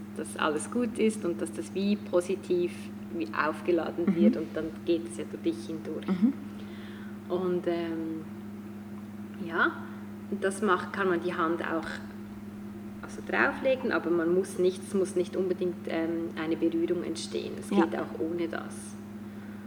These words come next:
Speaker 1: Und man kann damit so die Energie ausgleichen, zum Beispiel im Körper, die Chakren, je nachdem. Oder wenn, wenn man spürt, man hat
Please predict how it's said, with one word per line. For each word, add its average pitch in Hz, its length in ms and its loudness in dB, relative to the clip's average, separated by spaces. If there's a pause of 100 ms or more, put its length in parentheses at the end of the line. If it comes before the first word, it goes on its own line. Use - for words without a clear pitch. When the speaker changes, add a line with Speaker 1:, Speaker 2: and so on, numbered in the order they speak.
(160)
Speaker 1:
Und 180 180 -2
man 175 140 2
kann 160 360 0
damit 165 380 -2
so 175 120 2
die - 180 -6
Energie 262 480 -4
ausgleichen, 208 1120 0
zum 196 140 -4
Beispiel 175 340 0
im 185 120 -2
Körper, 180 520 -4
die - 60 -4
Chakren, 190 760 -2 (120)
je 185 100 2
nachdem. 185 680 0 (840)
Oder 175 180 -2
wenn, 170 220 -2
wenn 170 120 0
man 170 140 0
spürt, 185 440 2
man 165 160 -2
hat 165 140 -2